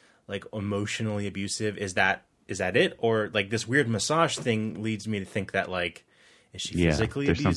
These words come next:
Speaker 2: something
Speaker 1: him
Speaker 2: else.
Speaker 1: too? Like,
Speaker 2: Yeah.
Speaker 1: I, I don't know. Um, so he goes to, uh, the movie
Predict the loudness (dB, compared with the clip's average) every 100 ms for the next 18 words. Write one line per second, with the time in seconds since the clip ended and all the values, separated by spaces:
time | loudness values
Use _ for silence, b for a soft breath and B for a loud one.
0 | 4 4 2 0 -4 -2 0 0 0 0
1 | 0 0 -2 -2 -6 -10 b b b b
2 | b b b -8 -6 -6 -8 -14 -16 -10
3 | -4 -2 2 0 0 -6 -8 -8 -6 -6
4 | -6 -8 -8 -10 -14 -12 -10 -8 -4 -4
5 | -2 -4 -4 -6